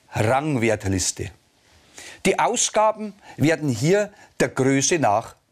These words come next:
sortiert. Der Student mit den geringsten Ausgaben nimmt jetzt den Beobachtungswert X eins ein, der mit den höchsten Ausgaben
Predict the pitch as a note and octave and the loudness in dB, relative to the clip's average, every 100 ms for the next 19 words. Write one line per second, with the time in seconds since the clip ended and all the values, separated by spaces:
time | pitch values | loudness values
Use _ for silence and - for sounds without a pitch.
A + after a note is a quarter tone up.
0 | _ - F#3 F#3 - G#2+ D#2 - _ _ | _ 0 0 0 0 0 -2 -10 _ _
1 | _ _ _ _ _ _ _ _ _ _ | _ _ _ _ _ _ _ _ _ _
2 | _ _ _ _ _ - - - F3+ - | _ _ _ _ _ -20 -6 -2 -2 -2
3 | G3+ G3 B3 A#3+ G#3+ F3+ C3+ B2 D3 D#3 | 0 0 0 -2 0 0 2 2 0 0
4 | - F3+ E3 F#3 - F#3+ F#3 G3 G#3 - | -2 0 0 0 0 2 2 0 -8 -16
5 | - - E3+ E3 F3+ F3 - D#3+ C#3 - | -8 0 0 0 -2 0 -2 0 0 0
6 | D3 D3 B2 - A#2 - A2+ A2+ G#2+ G2 | 0 0 0 -2 -4 -2 0 0 0 -4
7 | - - A2 A2+ A#2+ - E3 G3+ A3 _ | -4 0 0 0 -4 -2 -2 -4 -8 _
8 | _ - - - F#3 G3 G3+ G3 D#3 D#3+ | _ -20 -20 -2 0 0 0 0 2 0
9 | G3+ - - G3+ F3+ F#3+ - - F3+ F3+ | 2 0 0 2 2 2 0 2 2 2
10 | F#3 | -4